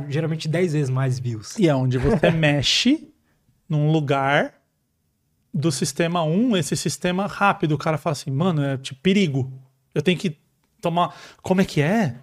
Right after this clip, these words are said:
Speaker 2: Cinco coisas que vão me ferrar, deixa eu assistir." O vídeo mais, eh, eu não sei se agora é o mais, eu não lembro, são dois lá que, que f-, explodiram meu Instagram assim. Um é, "Você está fazendo esse mal pro teu filho?"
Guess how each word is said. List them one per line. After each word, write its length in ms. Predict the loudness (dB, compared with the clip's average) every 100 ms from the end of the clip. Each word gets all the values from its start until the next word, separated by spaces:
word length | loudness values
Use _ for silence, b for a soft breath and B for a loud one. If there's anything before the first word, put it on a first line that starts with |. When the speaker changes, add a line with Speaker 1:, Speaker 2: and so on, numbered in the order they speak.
| _
Speaker 2:
Cinco 340 | -4 0 0 4
coisas 240 | 4 4
que 100 | 2
vão 120 | 2
me 100 | 2
ferrar, 320 | 0 0 0 0
deixa 180 | 0
eu 20 | -2
assistir." 600 | -4 -4 -2 -2 -4 -12 _ _ _ _ b b b
O 100 | 2
vídeo 300 | 2 0 2
mais, 500 | 2 2 0 -4 -8 -4
eh, 200 | -2 -2 -2
eu 100 | -2
não 80 | -2
sei 200 | 0 0
se 160 | 0
agora 240 | 0 2 2
é 40 |
o 20 |
mais, 180 | 2 -2
eu 140 | -2 -2
não 100 | 0
lembro, 360 | 0 0 -2 -4
são 280 | -10 -6 -2
dois 280 | 2 4 4
lá 220 | 4 4
que, 380 | 0 -4 -4 -6 -14 -8
que 180 | -6 -6 _ _ _ _ _ -20
f-, 280 | -18 -18 -20 _ _
explodiram 760 | -14 2 4 4 4 4 4 4
meu 160 | 4
Instagram 480 | 2 0 -2 0 0
assim. 380 | 0 0 0 -2 B B B
Um 180 | 0 2
é, 240 | 2 0 -2
"Você 240 | -2 2
está 240 | 2 2 0
fazendo 380 | 0 -2 0 -2
esse 180 | 0
mal 200 | 2 2 2
pro 100 | 2
teu 140 | 0
filho?" 360 | 2 2 2